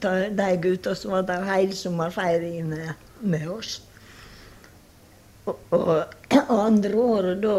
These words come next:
var det, eh, da var det f-, første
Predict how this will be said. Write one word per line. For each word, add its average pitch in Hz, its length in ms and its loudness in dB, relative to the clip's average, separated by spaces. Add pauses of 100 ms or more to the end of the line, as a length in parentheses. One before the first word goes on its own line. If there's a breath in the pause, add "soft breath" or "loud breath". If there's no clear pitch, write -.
var 190 220 0
det, 170 140 2 (1600 loud breath)
eh, 156 440 -4 (280)
da 226 200 2
var 147 260 -2
det 151 80 -2 (500)
f-, - 200 -14 (120)
første 180 600 -2